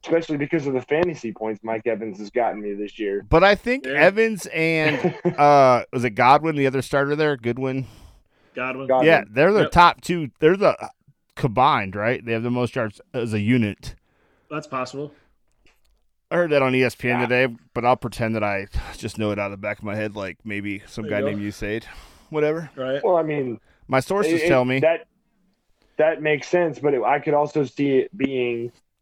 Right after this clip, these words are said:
Speaker 1: uh, either Brandon Cooks and Cooper Kupp, too, because if, if, uh, Goff is the passing leader, then he's got three top twenty-five wide receivers on that team.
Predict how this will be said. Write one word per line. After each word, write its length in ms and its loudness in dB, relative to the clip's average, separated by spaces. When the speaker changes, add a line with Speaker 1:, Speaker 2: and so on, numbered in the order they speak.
Speaker 1:
uh, 240 2
either 280 0
Brandon 400 -4
Cooks 340 -4
and 200 -4
Cooper 300 -2
Kupp, 360 0
too, 220 4
because 540 -4
if, 240 -2
if, 180 -2
uh, 320 2
Goff 320 2
is 120 -8
the 100 -6
passing 460 -4
leader, 440 2
then 380 -6
he's 180 0
got 240 0
three 220 0
top 280 -2
twenty-five 480 0
wide 200 2
receivers 440 0
on 160 -4
that 220 -6
team. 260 -10